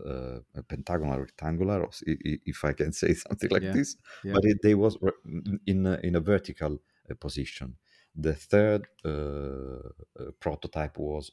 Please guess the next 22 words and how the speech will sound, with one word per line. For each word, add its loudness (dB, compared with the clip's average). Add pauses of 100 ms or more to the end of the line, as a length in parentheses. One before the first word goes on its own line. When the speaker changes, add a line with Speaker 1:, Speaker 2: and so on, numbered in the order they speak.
Speaker 1:
on -8
horizontal, -10
uh, -10 (640)
uh, -14
had -6
a, -4
an -4
horizontal -4
shape, -4 (460)
I, -2
I 0
liked -4
it -4
a -2
lot, -2 (180)
and, -8
uh, -10 (180)
and -10
I -8
keep, -10 (420)
uh, -12 (680)
developing -4